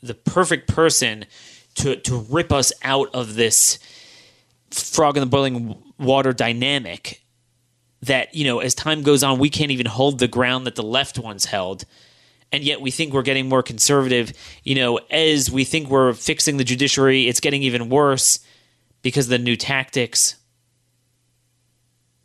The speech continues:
And again, that's happening every day, by the way. Yesterday, another Bush-appointed judge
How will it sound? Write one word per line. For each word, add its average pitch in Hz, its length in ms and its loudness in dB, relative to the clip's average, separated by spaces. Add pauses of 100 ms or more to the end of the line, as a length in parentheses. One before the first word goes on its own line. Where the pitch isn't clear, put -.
(280)
And 101 80 -12
again, 127 220 -2
that's 117 180 -4
happening 120 340 -4
every 113 200 -2
day, 110 160 0
by 110 160 0
the 110 100 2
way. 110 340 0 (260)
Yesterday, 123 460 0
another 113 280 2
Bush-appointed 135 1080 0
judge 123 600 0